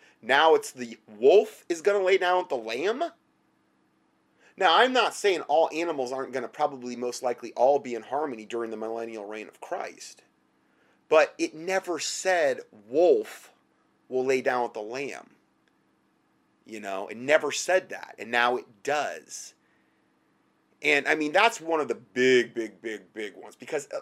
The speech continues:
even a lot of people that are unsaved, you could ask them, "What does, is it the lion lay down with the lamb or the wolf?" And, and I would say the vast majority of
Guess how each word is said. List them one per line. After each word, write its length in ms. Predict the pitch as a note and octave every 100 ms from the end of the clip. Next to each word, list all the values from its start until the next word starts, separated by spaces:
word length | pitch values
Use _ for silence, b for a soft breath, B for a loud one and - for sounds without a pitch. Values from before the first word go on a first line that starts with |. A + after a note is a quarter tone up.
| -
even 300 | A#3+ D4 A3+
a 60 |
lot 220 | C3+ C#3 C3
of 80 |
people 280 | B2+ B2 A#2
that 120 | A2 G2+
are 100 | F#2+
unsaved, 1040 | G2+ F#2 - - - A3 E3+ - _ _ _ b b b b
you 120 | D3+ F3
could 180 | E3 -
ask 360 | C3 A#2+ -
them, 240 | A#2 F#2+ - b b _
"What 340 | A#2 A3 -
does, 380 | G#3 F3 C#3+ - A2
is 200 | C#3+ B2+
it 100 | B2+
the 100 | A2+
lion 460 | G2+ G2+ C#3+ A3+ A#3+
lay 120 | A#3+
down 160 | A#3 A3+
with 80 | A3+
the 80 |
lamb 260 | A3+ A#3 A#3
or 140 | G3
the 60 | F3+
wolf?" 300 | E3 G#3 -
And, 160 | - -
and 180 | D3 C#3 -
I 160 | D#3
would 160 | D#3 C#3
say 200 | - D3
the 100 | C3
vast 540 | A#2+ A2+ F3 G3+ F#3
majority 520 | E3 C3 E3 D3+ C#3+
of 200 | - B2+